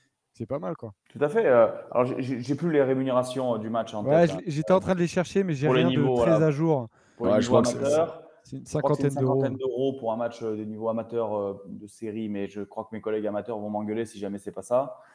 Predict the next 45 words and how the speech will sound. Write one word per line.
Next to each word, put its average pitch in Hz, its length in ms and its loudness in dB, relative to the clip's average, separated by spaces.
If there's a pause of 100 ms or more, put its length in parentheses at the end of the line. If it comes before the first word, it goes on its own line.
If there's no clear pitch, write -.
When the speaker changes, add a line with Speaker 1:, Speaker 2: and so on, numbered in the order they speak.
Speaker 1:
<laughs> 147 60 -4 (320)
Speaker 2:
Euh, 107 320 4 (100)
les 123 160 -2
kilomètres 143 460 2
sont 127 100 -6
défrayés, 135 680 -6 (160)
donc 104 160 -18
ça - 100 -20
veut 104 60 -16
dire 120 140 -12
qu'on 104 140 -20
déplace, 113 460 -6
on 110 40 -20
se 101 60 -20
déplace 113 260 -12
avec 107 120 -16
sa 110 80 -14
voiture, 107 380 -8
on 104 80 -8
paye 104 160 -14
son 104 100 -20
carburant, 107 380 -4
mais 98 80 -10
c'est 95 140 -18
quand - 100 -10
même 104 140 -6
remboursé 104 400 -6
par 104 100 -4
la 98 60 -4
fédération. 127 640 -2 (420)
Le 113 140 -4
péage, 123 440 6
bien 107 120 -6
évidemment, 110 520 -2
est, 92 180 -6 (140)
est 101 60 -6
remboursé, 98 580 -8
euh, 92 120 -6
sur - 180 -20
ticket, - 280 -16
il 104 60 -8
y 98 60 -6
a - 20 -4
aucun 90 200 -10
problème. 123 360 -2